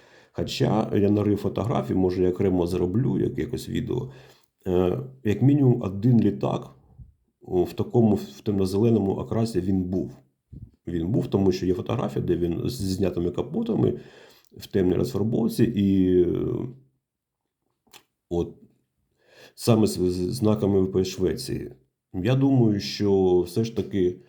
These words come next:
яка-, якась частина літаків була пофарбована в, в окраску В П С Швеції,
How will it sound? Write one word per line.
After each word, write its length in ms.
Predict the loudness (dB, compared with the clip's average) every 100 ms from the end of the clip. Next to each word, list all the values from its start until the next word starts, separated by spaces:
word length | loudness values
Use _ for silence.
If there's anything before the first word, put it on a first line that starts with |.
| _ _
яка-, 380 | -12 -4 -4 -4 -8
якась 220 | -4 -2
частина 400 | 0 0 2 4
літаків 440 | 4 2 -2 2 2
була 520 | 2 0 0 -2 -6 -12 _ _ _
пофарбована 720 | -8 -4 -2 2 2 2 -2
в, 280 | -6 -8 -4 -2 -2 -4 -6 -6 -10 -14 -16 -18 -18 -20 -20 -20 -20 -20 -16
в 60 |
окраску 480 | -4 0 0 -2 -4
В 60 | 0
П 120 | 0
С 80 | 0
Швеції, 640 | -2 -4 -2 2 2 2